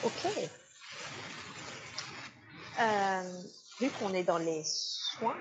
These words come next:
enfin d'ailleurs, vous l'avez dit, vous avez dit, il lui faut, euh, voir une naturopathie, il lui faut également, euh, voir, faire un check-up avec les médecins allopathiques.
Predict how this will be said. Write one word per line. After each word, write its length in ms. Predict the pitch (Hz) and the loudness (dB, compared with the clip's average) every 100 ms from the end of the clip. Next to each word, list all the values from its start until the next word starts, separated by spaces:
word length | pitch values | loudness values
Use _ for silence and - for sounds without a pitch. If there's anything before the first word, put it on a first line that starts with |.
| - | -6
enfin 180 | - 196 | 2 6
d'ailleurs, 260 | 180 175 214 | 8 8 6
vous 120 | 190 | 4
l'avez 320 | 185 175 170 170 | 4 4 4 -2
dit, 200 | 254 233 | -2 0
vous 180 | 180 | 4
avez 180 | 175 170 | 4 2
dit, 220 | 170 220 - | 0 -2 0
il 140 | 180 | 0
lui 100 | 190 | 0
faut, 380 | - - 226 175 - - | -2 2 4 4 -2 0
euh, 320 | 185 175 165 - - | 4 4 4 -2 -4
voir 240 | 185 226 214 | 2 4 4
une 120 | 190 | 2
naturopathie, 760 | 180 - 170 170 165 - 311 - - - | 0 0 0 2 0 -2 -4 -4 -12 -4
il 100 | 208 185 | -2 0
lui 100 | 214 | -2
faut 400 | - - 240 214 - 196 | -2 2 4 4 2 0
également, 680 | 185 185 180 185 190 185 - | 4 2 2 0 0 0 2
euh, 300 | 175 175 175 180 180 | 2 4 2 -2 2
voir, 260 | 208 208 185 - - - | 4 4 2 -12 -14 -8
faire 200 | - 214 | 2 4
un 60 | 196 | 4
check-up 420 | - 220 - 196 - | 0 0 4 2 2
avec 240 | 170 170 - | -2 -4 -4
les 80 | 170 | -2
médecins 380 | 175 - 190 175 | -2 -2 0 2
allopathiques. 680 | 165 170 170 - 302 - | 2 2 0 0 -4 -6